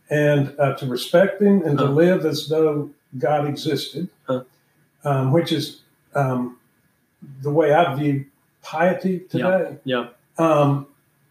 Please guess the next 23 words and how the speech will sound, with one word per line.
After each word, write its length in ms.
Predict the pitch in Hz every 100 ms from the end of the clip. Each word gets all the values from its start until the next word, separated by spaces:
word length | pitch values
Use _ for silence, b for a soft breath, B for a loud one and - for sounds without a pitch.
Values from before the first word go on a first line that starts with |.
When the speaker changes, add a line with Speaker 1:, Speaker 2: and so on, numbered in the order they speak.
| -
Speaker 1:
I 100 | 170
didn't 240 | 220 196
have 200 | 185 196
a 40 | 143
personal 380 | - 196 185 170
relationship 600 | 165 202 190 143 139 -
with 120 | 123
the 60 | 127
Lord, 300 | 117 104 -
Speaker 2:
Mm. 200 | 127 123 - _ _ _ _
Speaker 1:
but 220 | 139 170
I 120 | 160
had 200 | 147 160
a 80 | 139
high 160 | 147 156
respect, 640 | 127 - - 220 208 - _
Speaker 2:
Mm. 160 | 135 127
Speaker 1:
and 100 | 143
I 80 | 143
knew 260 | 151 190
that 240 | 160 147 - _ _ _ _ _ _ -
I, 40 |
I, 360 | 139 135 135